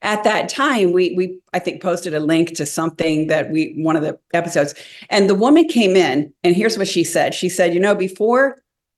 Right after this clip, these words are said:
I watched your film, I thought people that didn't get vaccinated were the most selfish people in the world. But now, after watching your film, I realized those people are the smartest people on earth.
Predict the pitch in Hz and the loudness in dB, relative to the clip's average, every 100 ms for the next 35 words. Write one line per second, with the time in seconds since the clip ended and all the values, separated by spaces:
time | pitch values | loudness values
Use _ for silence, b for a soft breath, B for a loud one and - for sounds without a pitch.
0 | _ _ _ 185 185 185 196 202 - 190 | _ _ _ 0 2 2 0 -2 -8 -8
1 | 190 - 214 160 151 - 196 254 302 233 | -8 -4 0 0 -2 -2 -2 0 -2 -2
2 | - 214 214 190 185 196 190 175 160 170 | -4 -4 -2 -2 0 -2 0 -2 0 -2
3 | 175 - 175 165 170 170 165 160 - 196 | -2 0 0 2 0 0 -2 -2 -2 -2
4 | 240 240 - 196 190 151 151 170 170 - | -2 -8 -6 -6 -4 -4 -4 -2 -2 -2
5 | - b b b _ 190 185 202 277 233 | -10 b b b _ 0 2 2 2 2
6 | 165 - 214 226 214 208 202 226 208 202 | 0 -2 -4 -4 -4 -2 -4 -4 -4 -6
7 | 196 190 202 226 - _ 220 262 269 202 | 0 2 2 0 -6 _ -2 0 2 2
8 | 175 165 165 175 202 285 - 180 156 165 | 2 0 -2 -4 0 0 -2 -4 -2 -4
9 | - 175 190 190 185 185 220 220 - 165 | -2 -2 -2 -6 -4 -4 -4 -8 -4 -4
10 | 165 160 156 160 156 151 143 - | -2 -4 -2 -4 -2 -2 -2 -6